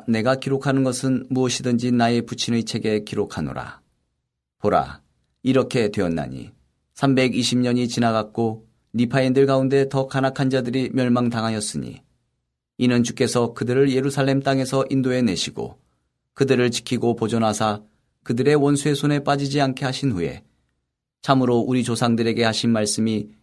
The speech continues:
입증되지 아니함을 용납하지 아니하고자 하심이라. 이르시되 너희가 나의 계명을 지키지 아니할진대 너희는 이 땅에서 번성하지 못하리라 하셨느니라.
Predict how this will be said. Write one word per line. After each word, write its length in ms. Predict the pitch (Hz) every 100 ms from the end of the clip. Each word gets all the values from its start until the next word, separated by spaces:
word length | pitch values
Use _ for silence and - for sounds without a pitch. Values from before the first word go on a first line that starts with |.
| -
입증되지 600 | 123 - 143 139 139 139
아니함을 500 | 131 135 131 135 123
용납하지 540 | 127 127 131 135 135
아니하고자 580 | 131 127 131 131 123 135
하심이라. 640 | - - 127 87 - - - _ _ _ _
이르시되 680 | - 110 104 - 87 90 - _ _ _
너희가 440 | 117 113 120 139 -
나의 320 | 120 120 135
계명을 380 | 139 135 143 139
지키지 440 | - - 131 139
아니할진대 800 | 120 127 123 95 80 69 - - _ _ _ _ _
너희는 500 | 117 110 110 107 107
이 200 | 127 131
땅에서 460 | 135 131 127 131
번성하지 520 | 127 131 131 127 120 123
못하리라 540 | 117 117 113 107 107
하셨느니라. 800 | 101 - 107 90 71 67 - -